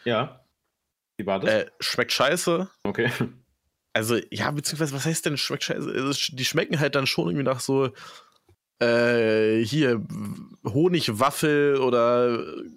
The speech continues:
Speaker 2: hier
Speaker 1: Ja,
Speaker 2: Cotton Candy.
Speaker 1: geschmackstechnisch, da gibt's bestimmt auch echt leckere Sachen, sag ich mal. Manchmal,
Speaker 2: Ja,
Speaker 1: wenn ich,
Speaker 2: aber
Speaker 1: wenn
Speaker 2: also
Speaker 1: vor mir jemand
Speaker 2: warum?
Speaker 1: grad so auspustet und ich renn da durch, denk ich mir so, "Ja gut, riecht gut, ja klar, warum nicht?"
Speaker 2: Findest
Speaker 1: Also
Speaker 2: du? Ich find's richtig schei-, also ich, mich fuckt das richtig ab, wenn das vor
Speaker 1: Hm.
Speaker 2: mir jemand raucht, so.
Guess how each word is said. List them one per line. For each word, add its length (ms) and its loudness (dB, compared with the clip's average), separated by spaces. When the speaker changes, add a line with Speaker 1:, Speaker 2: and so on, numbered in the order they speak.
Speaker 2:
hier 180 2
Speaker 1:
Ja, 60 2
Speaker 2:
Cotton 160 2
Candy. 160 2
Speaker 1:
geschmackstechnisch, 880 2
da 100 2
gibt's 220 -6
bestimmt 320 -2
auch 100 -2
echt 220 -2
leckere 300 0
Sachen, 260 0
sag 140 0
ich 40 -12
mal. 60 -2
Manchmal, 320 0
Speaker 2:
Ja, 60 4
Speaker 1:
wenn 80 4
ich, 40 2
Speaker 2:
aber 140 2
Speaker 1:
wenn 180 4
Speaker 2:
also 140 4
Speaker 1:
vor 80 6
mir 120 4
jemand 200 4
Speaker 2:
warum? 100 2
Speaker 1:
grad 160 2
so 80 2
auspustet 540 0
und 80 0
ich 120 -4
renn 120 0
da 80 2
durch, 220 0
denk 140 0
ich 120 -2
mir 100 2
so, 80 2
"Ja 160 4
gut, 220 -4
riecht 180 -6
gut, 160 -8
ja 160 -2
klar, 300 -6
warum 160 -4
nicht?" 60 0
Speaker 2:
Findest 200 2
Speaker 1:
Also 220 0
Speaker 2:
du? 140 0
Ich 140 -2
find's 200 -4
richtig 200 -2
schei-, 300 -2
also 160 2
ich, 180 -4
mich 140 -4
fuckt 180 -4
das 140 -6
richtig 240 -4
ab, 140 -4
wenn 100 0
das 140 -2
vor 140 0
Speaker 1:
Hm. 80 0
Speaker 2:
mir 40 2
jemand 320 0
raucht, 320 0
so. 220 -2